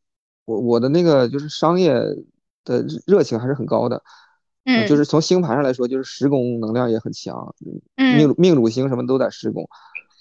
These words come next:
Speaker 1: 呃，群星十宫，然后，呃，人类图那个轮回交叉也是和商业有关的。就是，而且我自己去，不管是这，这抛出这个不谈啊，我平时的热情，就是我不知道这些玄学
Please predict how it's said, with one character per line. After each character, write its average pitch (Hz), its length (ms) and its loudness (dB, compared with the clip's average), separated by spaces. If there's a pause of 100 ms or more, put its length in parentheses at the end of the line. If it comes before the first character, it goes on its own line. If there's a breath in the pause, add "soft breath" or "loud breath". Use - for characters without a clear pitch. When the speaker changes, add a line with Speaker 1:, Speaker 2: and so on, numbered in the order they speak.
(260 loud breath)
Speaker 1:
呃， 135 100 -4
群 143 220 2
星 160 180 4
十 120 220 0
宫， 107 180 0
然 101 140 -8
后， 120 500 -4 (640 soft breath)
呃， 117 160 -6
人 131 120 4
类 170 60 4
图 123 200 2
那 160 100 4
个 147 60 6
轮 147 120 2
回 170 60 -2
交 165 140 0
叉 175 180 -2
也 123 140 0
是 117 320 -6
和 - 120 -14
商 135 220 -2
业 131 80 0
有 90 80 -2
关 82 260 -8
的。 - 200 -14 (280 loud breath)
就 - 120 -4
是， 185 240 2
而 143 80 0
且 185 120 4
我 120 140 6
自 196 180 0
己 160 120 -2
去， - 200 -6 (200)
不 214 80 0
管 180 160 2
是 139 100 -8
这， 170 100 -14 (460)
这 170 140 0
抛 - 180 0
出 208 100 2
这 208 120 4
个 147 200 2 (200)
不 190 80 2
谈 98 160 -4
啊， 123 180 -2
我 117 100 -4
平 151 220 -4
时 160 240 -2 (720 soft breath)
的 175 80 2
热 247 160 4
情， 113 420 -10 (160)
就 170 120 -8
是 - 20 -2
我 131 140 -4
不 262 120 -2
知 285 60 2
道 220 100 4
这 156 80 2
些 127 360 -2
玄 - 380 -4
学 123 200 -4